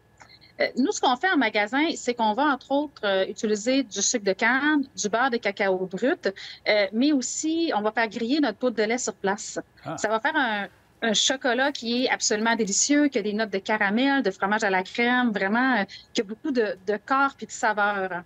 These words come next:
Speaker 2: Est-ce que c'est encore plus sucré que le chocolat blanc, qui, si je ne me trompe pas, est encore plus sucré que le chocolat au lait ?
Speaker 1: Ben, le nôtre est moins sucré parce que c'est un produit artisanal,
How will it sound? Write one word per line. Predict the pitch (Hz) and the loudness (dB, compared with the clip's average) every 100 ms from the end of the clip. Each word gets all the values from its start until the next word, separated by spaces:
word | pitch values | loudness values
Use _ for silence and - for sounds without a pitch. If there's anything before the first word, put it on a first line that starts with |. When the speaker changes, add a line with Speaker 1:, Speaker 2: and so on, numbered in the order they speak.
| _ | _
Speaker 2:
Est-ce | 127 - | -8 -4
que | |
c'est | 160 156 127 | -2 0 -2
encore | 131 165 147 | -2 0 -2
plus | - 147 | -2 -6
sucré | - 156 - 185 | -6 -6 -2 -4
que | 190 | -2
le | 123 120 | -2 -2
chocolat | - 139 143 127 | -2 0 2 0
blanc, | 104 131 175 277 - | -2 -2 -2 -4 -10
qui, | 139 | -10
si | 110 - 139 | -8 -6 -2
je | |
ne | 135 | -2
me | 131 | -2
trompe | - 123 | -4 -6
pas, | - 185 | 0 0
est | 143 | 0
encore | 120 143 | 0 0
plus | - 143 | -2 -8
sucré | - 139 147 | -8 -4 -4
que | 180 | -2
le | 123 | -4
chocolat | - 123 123 127 | -2 -2 0 2
au | 120 | 0
lait ? | 156 - _ _ _ _ _ _ _ _ _ - - - _ - | -4 -8 _ _ _ _ _ _ _ _ _ -20 -20 -20 _ -4
Speaker 1:
Ben, | 262 | -4
le | 262 262 | 0 2
nôtre | 285 403 359 | 4 2 2
est | |
moins | 247 269 | 2 2
sucré | 269 - 277 285 | 0 -2 -2 0
parce | 220 | -2
que | - | -2
c'est | 208 214 | -4 -4
un | |
produit | 202 202 196 | -2 -2 0
artisanal, | 254 - - 202 196 302 302 | -4 -4 -4 -2 0 0 0